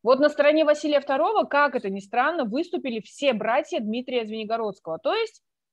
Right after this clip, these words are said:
ну, его братья, а дяди для Василия Второго, да, тут по-, получается, что часть семьи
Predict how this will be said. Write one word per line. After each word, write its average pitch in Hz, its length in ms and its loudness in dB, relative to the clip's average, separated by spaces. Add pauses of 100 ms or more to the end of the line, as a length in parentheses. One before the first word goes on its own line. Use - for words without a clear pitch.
(260)
ну, 269 280 0
его 254 260 2
братья, 311 520 0
а 214 460 -4 (120)
дяди 254 400 0
для 214 260 -2
Василия 220 380 -8
Второго, 190 440 -2
да, 214 160 2
тут - 160 -8
по-, 208 220 -4 (140)
получается, 220 540 0
что - 180 -6
часть 269 260 0
семьи 262 500 0